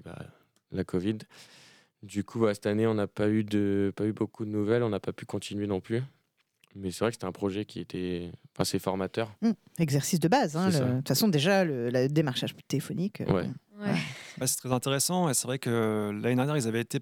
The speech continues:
Speaker 4: particulièrement performants. Ils avaient réalisé, euh, quatre-vingts abonnements, je crois, euh, ce qui était, ce qui est intéressant, ouais.
Speaker 2: Mm.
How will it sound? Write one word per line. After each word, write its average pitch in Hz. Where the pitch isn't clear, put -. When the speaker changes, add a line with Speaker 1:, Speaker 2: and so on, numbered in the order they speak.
Speaker 4:
particulièrement 131
performants. 139
Ils 123
avaient 110
réalisé, 117
euh, 127
quatre-vingts 120
abonnements, 135
je -
crois, 135
euh, 107
ce -
qui -
était, 110
ce -
qui -
est -
intéressant, 120
ouais. 101
Speaker 2:
Mm. 175